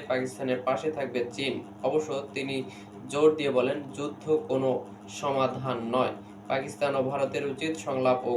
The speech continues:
কূটনৈতিক পথে শান্তির রাস্তা খোঁজা। লাহোরে কা-, পাকিস্তান পিপলস পার্টির পিপিপি কেন্দ্রীয় পাঞ্জাব শাখার নেতাদের সঙ্গে এক উচ্চ পর্যায়ের বৈঠকে তিনি এই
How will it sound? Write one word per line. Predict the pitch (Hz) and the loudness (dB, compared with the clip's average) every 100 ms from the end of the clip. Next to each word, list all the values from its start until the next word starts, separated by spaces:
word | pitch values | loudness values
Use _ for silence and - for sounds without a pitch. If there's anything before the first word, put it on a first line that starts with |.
| - | 0
কূটনৈতিক | 143 147 151 151 156 151 - | -4 -2 0 0 0 -2 -2
পথে | - - 143 139 - - - | -2 0 -2 -4 -6 -16 -16
শান্তির | - 147 143 151 143 143 131 - - - | -10 -4 -2 -2 0 0 0 -2 -14 0
রাস্তা | 123 123 - 127 113 113 - | 2 2 2 2 4 2 -2
খোঁজা। | 139 117 113 - - - - 101 101 - - - - 101 - | 0 4 2 2 -6 -16 -16 -16 -16 -16 -14 -12 -12 -14 -4
লাহোরে | - 139 165 170 165 - - | 4 6 8 8 6 -2 -6
কা-, | 123 - - | -4 -4 -2
পাকিস্তান | 139 156 - 175 165 | -2 -2 0 0 0
পিপলস | 156 156 156 151 | 0 4 4 4
পার্টির | 147 139 147 151 - | 0 0 0 -2 0
পিপিপি | 156 160 151 147 143 135 - | 0 0 -2 -6 -4 -6 -2
কেন্দ্রীয় | 143 135 143 | 0 0 0
পাঞ্জাব | 135 131 131 | 2 2 0
শাখার | - 135 135 | -2 -2 0
নেতাদের | 131 131 135 139 | 2 2 2 0
সঙ্গে | 135 143 135 147 151 - | -4 -4 -2 -2 -2 0
এক | 135 139 - 98 - | 2 2 0 -10 -10
উচ্চ | - - - 175 | -8 -6 -2 0
পর্যায়ের | 160 143 143 127 | 2 2 2 4
বৈঠকে | 131 131 135 131 | 2 0 -2 -4
তিনি | - 127 | -2 0
এই | 123 | 0